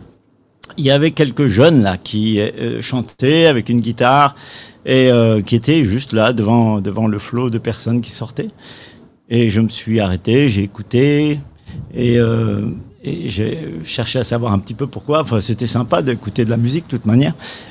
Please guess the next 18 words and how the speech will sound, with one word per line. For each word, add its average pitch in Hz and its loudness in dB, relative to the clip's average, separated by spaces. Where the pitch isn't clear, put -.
Et 143 6
puis, 165 4
euh, 135 8
là, 151 4
euh, - -6
une 117 2
jeune 123 0
fille 151 0
a 113 0
commencé 113 -2
à 113 0
témoigner, 123 0
puis 117 -6
elle 110 -4
s'est - -6
adressée 123 0
à 135 4
moi. 147 4